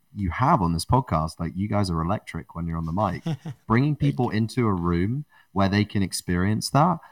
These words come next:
Speaker 1: and then can learn from you at the same time in this very relaxed setting over, over a day retreat. Like, the Content is Profit Summit, that to me feels like a really natural extension of what you guys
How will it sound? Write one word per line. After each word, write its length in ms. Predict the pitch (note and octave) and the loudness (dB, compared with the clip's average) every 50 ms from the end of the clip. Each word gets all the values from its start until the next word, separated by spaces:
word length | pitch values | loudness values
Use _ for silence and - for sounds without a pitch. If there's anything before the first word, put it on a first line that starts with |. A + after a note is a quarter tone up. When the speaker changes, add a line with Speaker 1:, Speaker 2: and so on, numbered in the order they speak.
| - _ - | -20 _ -2
Speaker 1:
and 160 | - G2 G2+ | 2 2 4
then 120 | G#2 G#2 G#2 | 4 4 2
can 280 | - G#2 G2 F#2 F2+ | 2 0 2 2 4
learn 240 | F#2 F#2 F#2 G2+ G#2+ | 4 4 4 4 2
from 200 | - - A2+ A2 | 0 0 0 2
you 160 | A2 A2 A2+ G#2+ | 4 4 2 2
at 60 | - | 0
the 60 | F#2 | 0
same 320 | - - - F#2+ F#2 F#2+ F#2 | -2 0 2 2 2 2 0
time 340 | - F2 E2 E2+ F2+ G#2 A2 | 0 2 2 4 4 4 2
in 80 | F#2 E2 | 2 0
this 140 | D#2+ - | 0 -2
very 300 | - - F2 E2+ E2+ E2+ | -2 0 0 2 2 2
relaxed 560 | E2 D#2+ E2 D#2+ D#2+ D#2+ E2+ - - - - - | 2 0 0 0 0 -2 -2 -4 -6 -8 -6 -4
setting 500 | E2 D#2+ D2+ - - G#2+ A#2+ C3+ C#3 - - | -4 -4 -4 -4 -2 -2 -2 -2 -4 -4 -2
over, 520 | F2+ F2+ E2 E2 F2 E2+ E2+ E2+ E2 D#2+ - | 0 0 0 0 0 0 2 0 0 -2 -2
over 300 | - F#2 F#2 F2+ F#2+ F2 | -2 -2 -2 0 2 0
a 60 | F2 E2 | 0 0
day 280 | - E2+ E2+ F2 F2+ | 0 0 0 2 2
retreat. 540 | F2 E2+ E2+ - - - F2 A#2+ C3 D#3 - _ - - - - _ _ _ - | 2 2 0 -2 -2 0 0 2 2 0 -2 _ -18 -20 -20 -20 _ _ _ 0
Like, 280 | F#2 F#2 F2+ - - - | 0 0 0 -2 -2 -4
the 80 | G#2 | -4
Content 480 | - - A#2 B2 C3 C3 - D3+ C#3+ - | -4 0 0 2 2 2 2 2 0 0
is 100 | G2 F#2+ | -2 -6
Profit 440 | - - A2+ G#2+ G#2 - - - - | -6 -2 -2 0 0 0 -4 -6 -4
Summit, 480 | - - - E2 F2 A2+ C#3 E3 - - _ _ | -4 0 2 2 4 4 4 2 0 -4 _ _
that 220 | G#2+ G#2+ G#2+ - - | 2 2 2 0 -2
to 100 | - A#2+ | -2 0
me 340 | G2+ F#2+ G2+ A#2 C3 B2 - _ | 2 2 2 2 0 -2 -2 _
feels 300 | F#2+ G2 - A2+ G#2 A2+ | 2 4 4 4 2 2
like 180 | A2 - - | 0 0 0
a 40 | G2 | -2
really 680 | F2+ F2 F2+ F2+ G2 G2 G2 F#2 F#2 F#2 F2+ F2 E2+ - - _ _ _ _ | -2 0 0 2 2 2 2 2 2 0 0 -2 -4 -6 -10 _ _ _ _
natural 480 | - F#2 G2 G2 F#2+ - - - F#2+ F2 | 0 2 4 4 2 2 0 0 0 0
extension 800 | E2+ - - - - F2+ F2 F2 E2 - - C#2+ A#1 B1 - - _ _ _ _ _ _ | 0 -2 -4 -2 0 0 0 0 -2 -4 -6 -6 -6 -8 -10 -14 _ _ _ _ _ _
of 180 | F2 F2 D#2+ | 0 2 2
what 180 | F2 F2 - - | 2 2 2 0
you 140 | F2 E2+ D#2+ | -2 -2 0
guys 540 | E2 E2+ E2 D#2+ E2 E2 D#2+ D#2 - - | 2 2 4 4 4 2 0 -2 -4 -6